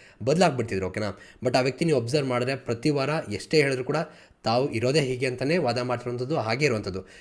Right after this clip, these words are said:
ಇವತ್ತು ಕೂಡ ಆ ಒಳ್ಳೆತನ ಏನ್ ಬಿಟ್ಬಿಟ್ಟಿಲ್ಲ. ಕೆಲವೊಂದ್ ಕಡೆ ರಿಯಾಕ್ಷನ್‌ಗಳು ಬಂದಿರ್ಬೋದು, ನಾವು ಮನುಷ್ಯರಾಗಿರೋದ್ರಿಂದ ಅಂಥ ಸಿಚುವೇಶನ್ ಅಂತ ಬಂದಾಗ ಯಾರು ಬೇಕಾದ್ರೂ ರಿಯಾಕ್ಟ್ ಮಾಡ್ತಾರೆ. So ಅದು ತಪ್ಪು ಅಂತ ನಾನು ಹೇಳಕ್ ಹೋಗಲ್ಲ. ಆದ್ರೆ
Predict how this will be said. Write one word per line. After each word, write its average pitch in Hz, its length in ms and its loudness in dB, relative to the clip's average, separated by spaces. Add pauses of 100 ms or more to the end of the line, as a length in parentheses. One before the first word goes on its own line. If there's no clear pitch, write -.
(120)
ಇವತ್ತು 151 300 2
ಕೂಡ 147 180 -2
ಆ 139 140 2
ಒಳ್ಳೆತನ 120 400 -2
ಏನ್ 123 220 -2
ಬಿಟ್ಬಿಟ್ಟಿಲ್ಲ. 113 560 -2
ಕೆಲವೊಂದ್ - 500 -2
ಕಡೆ 156 100 0
ರಿಯಾಕ್ಷನ್‌ಗಳು 139 520 0
ಬಂದಿರ್ಬೋದು, 139 720 0
ನಾವು 101 240 -2
ಮನುಷ್ಯರಾಗಿರೋದ್ರಿಂದ 123 600 -2 (720)
ಅಂಥ 151 180 0
ಸಿಚುವೇಶನ್ 160 440 -2
ಅಂತ 139 80 -2
ಬಂದಾಗ 131 280 -4
ಯಾರು 110 300 0
ಬೇಕಾದ್ರೂ 135 280 -2
ರಿಯಾಕ್ಟ್ 110 300 -2
ಮಾಡ್ತಾರೆ. 107 720 -4 (240)
So 156 100 4
ಅದು 143 200 -2
ತಪ್ಪು - 300 -2
ಅಂತ 147 140 0
ನಾನು 120 120 2
ಹೇಳಕ್ 101 200 0
ಹೋಗಲ್ಲ. 98 280 0 (320)
ಆದ್ರೆ 143 380 -2